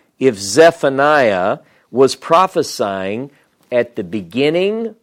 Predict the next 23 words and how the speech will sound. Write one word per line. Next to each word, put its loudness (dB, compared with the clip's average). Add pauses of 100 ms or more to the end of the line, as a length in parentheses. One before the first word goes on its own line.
of -2
Josiah's -4
reign. -8 (320)
We -8
don't -6
know -2
if -8
he's -12
prophesying -4
at -8
the -10
end 0
of 2
Josiah's 2
reign, -4 (400)
uh, 0
reign -2
or 2
throughout -2
the -8
entire 0
thirty-one -4
years. -8